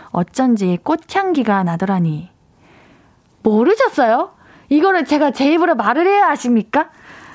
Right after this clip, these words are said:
아유, 참. 이렇게 우리 볼륨 가족들은 보라를 껐다고 한다. <laughs>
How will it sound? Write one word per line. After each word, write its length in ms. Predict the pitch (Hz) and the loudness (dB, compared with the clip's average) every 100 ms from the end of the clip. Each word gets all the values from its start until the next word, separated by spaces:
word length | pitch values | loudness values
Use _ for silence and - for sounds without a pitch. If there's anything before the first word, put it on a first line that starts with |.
| - - | -10 -2
아유, 340 | 453 508 523 | 2 2 2
참. 680 | 571 480 320 302 311 277 247 - - - - | 2 2 2 2 2 0 -2 -8 -20 -20 -4
이렇게 640 | 220 220 214 - 320 320 | 0 0 -2 0 2 2
우리 200 | 254 247 | 2 0
볼륨 380 | 247 214 226 233 | 0 0 0 0
가족들은 520 | 226 202 202 214 233 | -2 -2 -2 -2 -2
보라를 360 | 214 196 202 220 | 0 -2 0 -2
껐다고 420 | 262 254 226 214 | -2 -4 -4 -2
한다. 380 | 220 190 147 143 | -2 -2 -4 -8
<laughs> 80 | - | -12